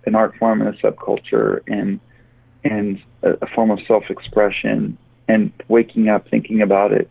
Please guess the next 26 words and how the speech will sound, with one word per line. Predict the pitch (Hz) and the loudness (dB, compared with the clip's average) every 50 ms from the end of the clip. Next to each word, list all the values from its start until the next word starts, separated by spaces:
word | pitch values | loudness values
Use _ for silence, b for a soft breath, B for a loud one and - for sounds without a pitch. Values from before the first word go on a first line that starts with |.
| _ - | _ -4
and, | 113 107 104 - - - _ _ - | -4 -2 -2 -4 -6 -10 _ _ -4
and | 113 107 101 - | -4 -4 -2 -2
living | - 107 101 113 113 110 110 - b b b b b b b b b b - - | -2 0 0 2 2 2 0 -2 b b b b b b b b b b -6 -2
every | 117 - 113 104 - | 0 0 0 0 0
second | - 107 - - 104 107 | -2 -2 0 -2 -2 -2
I | 98 | -2
could | 101 - - 107 107 - | -2 -2 -2 -2 -2 -2
figuring | - 110 - 113 110 107 107 | -6 -4 -2 0 0 0 2
out | - 58 57 - - _ _ | 2 0 0 -2 -6 _ _
another | - - 107 107 101 104 104 104 98 90 - _ _ - | -2 0 2 4 4 6 6 4 4 0 -4 _ _ -12
trick | - - 107 107 104 - - - | -4 -2 -2 -2 -2 -4 -4 -2
or | 107 104 | 0 2
another | 101 104 107 104 104 104 107 - - - - _ _ _ - | 2 2 2 2 2 2 0 -2 -6 -14 -20 _ _ _ 0
thing | 117 117 113 | 2 4 4
that | 107 101 - | 4 2 2
fascinated | - 107 104 104 90 92 104 104 | 0 0 0 0 -2 -4 -2 -2
me | 104 107 | 0 0
about | 107 104 107 104 - | 0 0 0 0 0
magic, | - 104 107 107 107 110 107 101 - B B B B B B B B B B B B B _ - - - - | 0 0 0 2 2 0 0 -2 -4 B B B B B B B B B B B B B _ -20 -20 -8 -2
um, | 113 113 110 107 107 104 104 104 104 104 98 - - - _ _ - | 2 2 4 4 4 2 2 0 0 -2 -4 -6 -10 -14 _ _ -6
and | - 113 107 - | -4 -2 -2 -2
just | - 110 104 - - - - - _ _ _ _ _ _ _ _ _ _ - | -2 -4 -4 -6 -10 -20 -20 -20 _ _ _ _ _ _ _ _ _ _ -4
really | 110 110 117 107 110 110 92 - - _ _ _ - | 0 2 4 4 4 2 0 -4 -10 _ _ _ 0
diving | 117 113 110 98 107 104 98 98 - - | 2 2 2 0 -2 -6 -8 -10 -8 -6
deep | 120 113 104 - | -6 -6 -4 -4
into | 107 107 107 - - 107 107 104 104 107 104 | -6 -6 -6 -4 -2 0 0 0 0 -2 -6